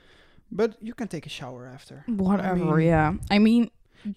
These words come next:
Speaker 2: people
Speaker 1: can
Speaker 2: do a
Speaker 1: even,
Speaker 2: lot more
Speaker 1: you can
Speaker 2: disgusting
Speaker 1: even
Speaker 2: shit in bed, though. Can we?
Speaker 1: Yeah, true. A lot more disgusting
Speaker 2: Like, if you,
Speaker 1: stuff.
Speaker 2: if you wanna put whipped cream on your dick, but you don't wanna have sex
Speaker 1: Yeah.
Speaker 2: with,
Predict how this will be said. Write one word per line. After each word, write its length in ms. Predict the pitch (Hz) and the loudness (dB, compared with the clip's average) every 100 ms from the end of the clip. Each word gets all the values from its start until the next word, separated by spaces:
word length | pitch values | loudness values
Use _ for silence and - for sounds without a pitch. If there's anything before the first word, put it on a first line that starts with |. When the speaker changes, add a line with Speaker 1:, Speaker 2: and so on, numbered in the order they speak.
| 285 | 6
Speaker 2:
people 60 | |
Speaker 1:
can 120 | 294 262 | 6 6
Speaker 2:
do 160 | 294 | 8
a 40 | 262 | 8
Speaker 1:
even, 80 | |
Speaker 2:
lot 240 | 214 202 208 | 10 10 10
more 140 | 185 | 4
Speaker 1:
you 40 | - | 4
can 80 | |
Speaker 2:
disgusting 380 | 196 233 - 233 | 4 4 4 4
Speaker 1:
even 80 | 185 | 0
Speaker 2:
shit 240 | - 190 | 0 2
in 120 | 170 160 | 2 4
bed, 200 | 147 147 | 2 2
though. 180 | 147 135 | 2 2
Can 200 | - 196 | 2 2
we? 240 | 208 220 208 | 2 2 0
Speaker 1:
Yeah, 300 | 185 170 143 | 0 -2 -4
true. 420 | - 165 147 143 - - - | -8 -10 -10 -10 -16 -20 -16
A 100 | 151 | -12
lot 400 | 143 147 143 139 | -10 -8 -6 -4
more 220 | 143 135 | -2 -2
disgusting 580 | 135 135 - 139 - 147 | -6 -10 -10 -12 -10 2
Speaker 2:
Like, 300 | 196 196 - _ | 6 6 2 _
if 180 | 233 220 | -2 0
you, 80 | 240 | 0
Speaker 1:
stuff. 280 | - 151 | -2 -2
Speaker 2:
if 180 | 240 208 | -2 0
you 160 | 233 247 | 0 0
wanna 340 | 208 208 226 | 2 2 2
put 200 | 240 220 | 2 2
whipped 220 | 196 190 | 2 0
cream 220 | - 240 214 | 0 -2 0
on 140 | 208 | 0
your 140 | 185 | -2
dick, 260 | 185 185 185 | 0 0 0
but 120 | 196 | -2
you 100 | 208 | -6
don't 280 | 185 175 170 | -2 -2 -2
wanna 400 | 208 185 175 175 | -2 -2 0 0
have 160 | 185 180 | -2 -2
sex 280 | - 180 190 | -2 -2 -2
Speaker 1:
Yeah. 60 | |
Speaker 2:
with, 140 | 196 | -4